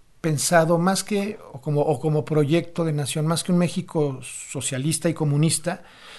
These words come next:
Genaro pensaba en un, en el México que había traicionado la Revolución Mexicana, ¿no? No, no necesariamente marxista, sino él quería el México que querían, eh, eh, Villa y Zapata, ¿no?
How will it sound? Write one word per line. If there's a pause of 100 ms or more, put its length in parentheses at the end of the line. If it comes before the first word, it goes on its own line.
(580)
Genaro
pensaba
en
un,
en
el
México
que
había
traicionado
la
Revolución
Mexicana, (420)
¿no?
No,
no
necesariamente
marxista,
sino (420)
él
quería
el
México
que
querían,
eh,
eh,
Villa
y
Zapata, (400)
¿no?